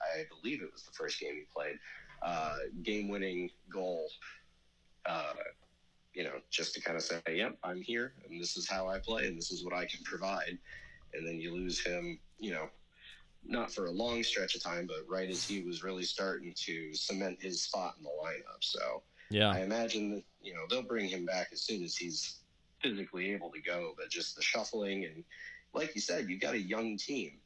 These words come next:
Speaker 1: uh, who's trying to develop chemistry, and when you can't keep guys healthy or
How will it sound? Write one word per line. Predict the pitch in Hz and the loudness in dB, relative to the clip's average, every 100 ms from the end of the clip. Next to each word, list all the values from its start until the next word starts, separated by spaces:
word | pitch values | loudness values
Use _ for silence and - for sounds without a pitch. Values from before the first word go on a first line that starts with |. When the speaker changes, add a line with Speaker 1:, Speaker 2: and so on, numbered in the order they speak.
| - - - - | -20 -20 -10 0
Speaker 1:
uh, | 87 82 | 2 4
who's | 85 | 4
trying | - 117 107 | 4 4 2
to | 87 | 0
develop | 87 95 82 - | 0 0 0 0
chemistry, | 123 127 113 - 131 120 | 2 4 2 0 -2 -4
and | 156 | -6
when | 156 170 | -6 -6
you | - | -4
can't | 104 98 - | -2 -2 -2
keep | - 104 - | -4 -4 0
guys | 90 87 - | 0 0 0
healthy | 90 90 - 95 95 | 0 0 0 0 0
or | 78 67 | 0 -4